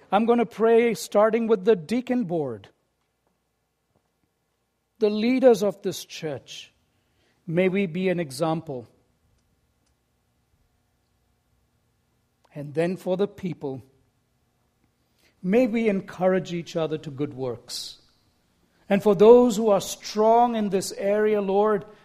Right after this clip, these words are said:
I pray you'd move in their hearts to come alongside someone else and lovingly but firmly encourage them to do better.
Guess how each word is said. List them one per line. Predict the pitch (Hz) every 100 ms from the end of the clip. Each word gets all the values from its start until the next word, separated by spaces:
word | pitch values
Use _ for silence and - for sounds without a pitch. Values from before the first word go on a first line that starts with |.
| _
I | 170 220
pray | 233 220 226
you'd | 220 202 170
move | 170 202 220
in | 233 226
their | 247 240
hearts | 170 175 170 - -
to |
come | - 175
alongside | 190 190 190 185 220 208
someone | - 226 226 226
else | 170 160 - - - _ _ _ _ _ _ _ _ _ _ _ _ _ _ - - _ _ _ _ -
and | 170 170 180
lovingly | 214 226 247 233 240 247 247
but | 196 190
firmly | - - - 214 214 202 175 151 139 147 - _ _ _ _ _ _ _ -
encourage | 185 185 - 190 180 180 151
them | 160 156
to | 156
do | 135 151
better. | 147 127 113 117